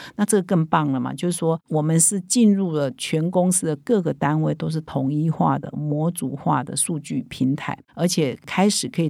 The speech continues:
导入一些自动化的机器学习的模型，而且呢，各单位要的数据呢，都可以及时哈、可视觉化的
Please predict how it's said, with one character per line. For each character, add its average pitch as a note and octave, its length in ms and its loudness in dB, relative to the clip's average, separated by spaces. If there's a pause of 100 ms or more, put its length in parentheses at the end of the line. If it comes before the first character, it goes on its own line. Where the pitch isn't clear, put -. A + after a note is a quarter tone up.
导 D3 220 0
入 D#3+ 180 0
一 D#3+ 40 -2
些 D#3 160 -2
自 G3+ 220 -2
动 D#3+ 300 0
化 C#3+ 240 0
的 C#3 120 -6
机 D#3 200 -6
器 D3+ 240 -4
学 C3+ 260 -2
习 - 220 -2
的 - 120 -8
模 C#3 320 2
型， - 280 0 (340)
而 E3+ 160 0
且 E3 280 0
呢， C#3 180 2
各 G3 260 4
单 F3 260 4
位 E3 140 2
要 D3+ 180 0
的 C#3 120 -2
数 D3 260 -2
据 C#3+ 240 -6
呢， C#3 180 -4
都 D3 140 -4
可 C#3+ 160 -4
以 C3 140 -6
及 D3 260 -2
时 C#3+ 400 2
哈、 C3 240 -8
可 C3 260 -6
视 F3+ 360 2
觉 C#3 260 0
化 C#3 240 0
的 C3 180 -6